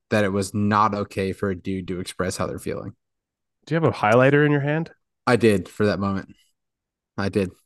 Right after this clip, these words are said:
Speaker 1: No
Speaker 2: 'Cause you
Speaker 1: judgment.
Speaker 2: were
Speaker 1: Now it's
Speaker 2: highlighting
Speaker 1: gone.
Speaker 2: that point. I got
Speaker 1: I was
Speaker 2: you.
Speaker 1: highlighting it. That was,
Speaker 2: I see
Speaker 1: <laughs> yeah,
Speaker 2: what you did there.
Speaker 1: exactly.
Speaker 2: I see what you did.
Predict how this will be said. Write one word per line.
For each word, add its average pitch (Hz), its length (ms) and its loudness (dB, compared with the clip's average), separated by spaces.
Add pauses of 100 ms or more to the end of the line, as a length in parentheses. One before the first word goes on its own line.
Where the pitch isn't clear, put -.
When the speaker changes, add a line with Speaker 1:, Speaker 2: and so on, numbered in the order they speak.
(120)
Speaker 1:
No 107 100 2
Speaker 2:
'Cause 104 300 0
you 127 80 6
Speaker 1:
judgment. - 0 -
Speaker 2:
were 107 80 6
Speaker 1:
Now 120 380 4
it's 120 100 4
Speaker 2:
highlighting 120 60 4
Speaker 1:
gone. 120 100 4
Speaker 2:
that - 180 0
point. 120 400 0 (240)
I 95 80 -12
got 82 200 -12
Speaker 1:
I 107 60 2
was 104 120 2
Speaker 2:
you. 117 60 0
Speaker 1:
highlighting 101 520 2
it. - 100 -10 (120)
That 107 160 0
was, 104 140 -4
Speaker 2:
I 95 100 -6
see 160 120 6
Speaker 1:
<laughs> 143 40 4
yeah, 131 140 4
Speaker 2:
what 90 100 -2
you 104 80 -2
did - 20 6
there. - 40 6
Speaker 1:
exactly. 120 500 2
Speaker 2:
I 113 60 -6
see 135 280 -16
what 127 240 -20
you 160 140 -2
did. 117 160 -6